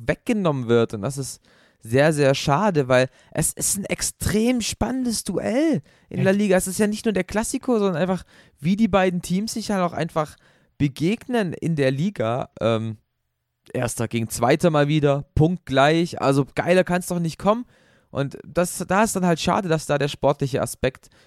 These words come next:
Speaker 1: nicht so die größte Rolle spielt.
Speaker 2: Man muss ja auch sagen, Real Madrid gegen alle Erwartungen doch sehr, sehr souverän auch in der Liga mittlerweile wieder unterwegs. Grad mal elf Gegentore, das ist schon stark. Die kassieren unter einer Bude pro Spiel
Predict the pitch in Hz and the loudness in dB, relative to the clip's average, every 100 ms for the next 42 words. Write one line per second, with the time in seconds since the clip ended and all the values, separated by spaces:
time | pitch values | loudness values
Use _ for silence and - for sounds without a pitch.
0 | _ - 131 147 - 127 127 123 113 113 | _ -6 -4 -2 0 2 2 2 -2 -2
1 | 113 - 101 107 107 - 95 92 - _ | -2 -2 -2 -2 -2 -4 -4 -4 -8 _
2 | _ _ _ _ _ _ _ - 143 147 | _ _ _ _ _ _ _ -2 2 6
3 | 160 180 147 120 117 147 165 127 120 131 | 6 6 4 4 4 6 6 6 4 4
4 | 127 - 156 - - 143 147 120 147 131 | 2 0 -4 -2 0 0 2 2 4 4
5 | 131 151 - 139 131 135 - _ _ _ | 4 2 2 2 4 0 -4 _ _ _
6 | - 139 143 - - 113 131 151 139 135 | -4 -2 -2 -8 -10 -4 0 2 2 2
7 | 123 127 123 120 131 131 - 123 127 120 | 0 0 0 0 2 0 -2 2 2 4
8 | 117 131 165 113 113 - 104 98 104 95 | 4 4 4 4 2 0 -2 0 -2 -2
9 | 107 104 104 113 98 113 135 - _ _ | -2 -2 0 0 0 -2 -4 -12 _ _
10 | - - - 117 123 - 127 - 131 131 | -16 -8 -4 0 0 0 -2 2 2 2
11 | 127 135 135 139 - 110 - 113 131 123 | 2 2 4 2 -2 -6 -4 -4 -2 0
12 | - - 160 131 - 107 117 - 113 110 | -2 -2 0 0 0 -2 0 0 0 0
13 | 120 123 123 120 143 175 123 113 110 - | 2 4 4 2 2 2 0 -2 -4 -4
14 | 120 147 | -2 -2